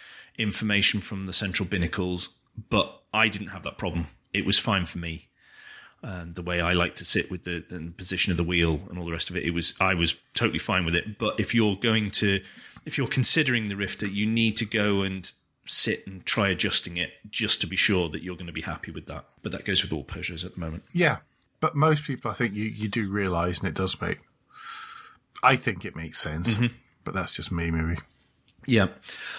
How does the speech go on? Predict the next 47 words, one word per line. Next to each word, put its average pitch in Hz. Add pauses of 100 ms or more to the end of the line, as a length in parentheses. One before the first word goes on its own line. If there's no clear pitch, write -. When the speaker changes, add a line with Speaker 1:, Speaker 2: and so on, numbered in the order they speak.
(200)
Speaker 1:
On 127
the 123
steering 113
wheel, 113
it's 101
the 110
usual 95
sort -
of -
controls 95
you'd 87
expect, -
cruise 90
control, 90
speed 82
limiter, 78
infotainment, 82
phone 78
controls, 78
all 78
that 76
sort 80
of 80 (240)
blah, 82
blah, 82
blah, 82
blah, 85
blah, 87
blah, 98
blah 80
stuff. - (360)
But -
they 98
are 95
there. 147
Speaker 2:
Mm-hmm. -
Speaker 1:
Um, 117 (180)
on 165
the 156
binnacle, 147
the 123
dials 131
are 104
very 117
clean 117
and 104
clear, 135